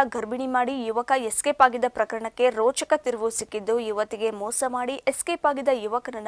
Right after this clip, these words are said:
ಪೊಲೀಸರು ಬಂಧಿಸಿದ್ದಾರೆ. ಕೋಲಾರ ಜಿಲ್ಲೆಯ ಶ್ರೀನಿವಾಸ್ಪುರದ ಆರ್ತಿಮಸಂದ್ರ ಗ್ರಾಮದ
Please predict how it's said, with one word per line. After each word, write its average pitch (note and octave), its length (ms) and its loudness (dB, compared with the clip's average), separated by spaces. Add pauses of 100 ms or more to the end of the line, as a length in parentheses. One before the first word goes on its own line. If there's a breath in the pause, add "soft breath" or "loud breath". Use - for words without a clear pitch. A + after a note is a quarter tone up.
(140)
ಪೊಲೀಸರು C4 440 -2
ಬಂಧಿಸಿದ್ದಾರೆ. G3+ 840 -4 (300)
ಕೋಲಾರ F4 360 8
ಜಿಲ್ಲೆಯ C4 360 2
ಶ್ರೀನಿವಾಸ್ಪುರದ A3+ 800 -2
ಆರ್ತಿಮಸಂದ್ರ A3 760 -2
ಗ್ರಾಮದ G#3+ 380 -8